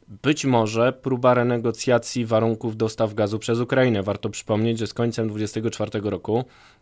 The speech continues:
kończy się umowa przesyłowa Gazprom Naftogaz, wynegocjowana z trudem. Przyglądałem się tym negocjacjom w Berlinie i nie tylko, e, która miała dawać gwarancję dostaw gazu rosyjskiego przez Ukrainę. Dzisiaj Ukraina mówi, że nie potrzebuje tego przesyłu.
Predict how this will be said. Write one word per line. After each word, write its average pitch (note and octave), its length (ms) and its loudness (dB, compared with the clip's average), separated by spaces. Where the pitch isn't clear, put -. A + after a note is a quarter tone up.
kończy C3+ 340 0
się D3+ 200 0
umowa A#2+ 380 2
przesyłowa G#2 680 0
Gazprom A#2 460 0
Naftogaz, F#2 680 -2
wynegocjowana A2+ 840 0
z - 120 -8
trudem. G2+ 440 0
Przyglądałem A2 560 0
się - 140 -12
tym G2 140 -2
negocjacjom F#2+ 600 -4
w F2+ 60 -14
Berlinie G2+ 560 -4
i G#2+ 60 -4
nie G#2 120 0
tylko, G#2 520 -4
e, G2+ 260 -2
która A#2 320 0
miała A2+ 280 2
dawać A2+ 300 2
gwarancję A2+ 500 2
dostaw A2 340 -2
gazu G#2+ 240 -2
rosyjskiego G#2 480 -4
przez G2+ 200 -4
Ukrainę. F#2 440 -4
Dzisiaj A#2 340 -2
Ukraina A#2+ 400 0
mówi, B2 220 -2
że A#2 120 -2
nie A#2 120 0
potrzebuje A#2 540 0
tego G#2 240 -4
przesyłu. F#2+ 560 -4